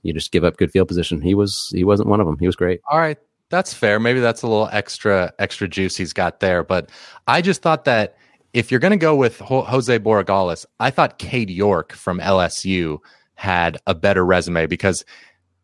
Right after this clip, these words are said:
Speaker 2: Cade York missed, he missed one more kick. So Borregales, twenty for twenty-two, Cade York, eighteen for twenty-one. But he had, s-, uh, that was with seven attempts from beyond, uh, fifty yards. I think that was, like,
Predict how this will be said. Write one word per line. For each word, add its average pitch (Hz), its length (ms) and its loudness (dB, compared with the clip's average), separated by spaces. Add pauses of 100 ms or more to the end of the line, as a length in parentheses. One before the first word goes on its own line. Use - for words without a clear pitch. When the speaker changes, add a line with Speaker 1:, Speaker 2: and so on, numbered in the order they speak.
(440)
Speaker 2:
Cade 170 220 2
York 143 240 0
missed, 117 240 2 (180)
he 113 300 -4
missed 180 200 0
one 151 200 2
more 139 160 2
kick. 92 260 -2
So 92 220 -2
Borregales, 113 500 2
twenty 117 220 2
for 107 100 -10
twenty-two, 110 480 -2 (240)
Cade 120 180 0
York, 117 300 2
eighteen 110 320 0
for 101 100 -6
twenty-one. 104 520 2 (340)
But 131 320 2 (160)
he 139 220 -6
had, 120 400 0 (600)
s-, - 340 -8
uh, 92 440 2
that 127 80 2
was 143 140 2
with 127 120 2
seven 160 720 0
attempts - 760 -4
from 104 280 -2
beyond, 101 520 0 (520)
uh, 90 260 2
fifty - 340 -2
yards. 80 360 -4
I 90 60 -6
think 107 160 -2
that 101 120 2
was, 92 160 -4
like, 85 280 -2